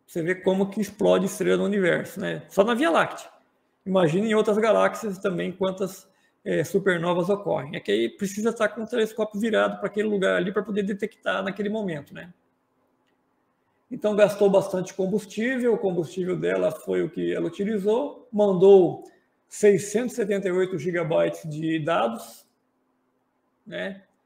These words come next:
Foram produzidos dois mil novecentos e quarenta e seis,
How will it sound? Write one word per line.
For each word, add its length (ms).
Foram 320
produzidos 880
dois 320
mil 200
novecentos 580
e 60
quarenta 360
e 60
seis, 560